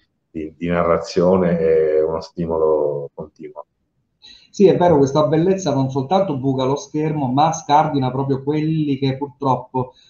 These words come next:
Speaker 2: per troppo tempo sono stati, diciamo, gli stereotipi siciliani che ci siamo portati dietro. Parlando qualche giorno fa con, con degli amici, mi dicevano proprio questo, che, eh,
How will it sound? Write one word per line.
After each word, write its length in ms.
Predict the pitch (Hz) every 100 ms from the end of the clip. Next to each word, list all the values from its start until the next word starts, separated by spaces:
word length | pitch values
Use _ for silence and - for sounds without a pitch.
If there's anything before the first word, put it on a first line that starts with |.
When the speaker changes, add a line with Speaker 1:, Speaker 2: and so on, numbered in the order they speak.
| _
Speaker 2:
per 140 | 123 -
troppo 300 | 160 170 175
tempo 400 | 147 147 - 131
sono 180 | 131 127
stati, 560 | - 135 131 123 127
diciamo, 680 | 123 120 123 123 123 127 123 - _
gli 100 | 131
stereotipi 680 | 127 143 143 131 127 123 117
siciliani 680 | - 123 160 147 127 135 120
che 100 | 113
ci 120 | 117
siamo 240 | 127 123
portati 460 | 120 123 120 120 113
dietro. 460 | 110 107 - 117 -
Parlando 800 | 202 208 262 277 190 160 147 143
qualche 320 | 165 170 147
giorno 300 | 135 156 131
fa 200 | 123 120
con, 240 | 117 117 120 120 120 - _ _
con 160 | 123
degli 180 | 127 131
amici, 720 | 175 190 151 151 - 160 170 131
mi 120 | 156
dicevano 460 | 190 247 233 160
proprio 260 | 147 147 139
questo, 500 | 117 104 - - 123 -
che, 240 | 156 143
eh, 160 | 123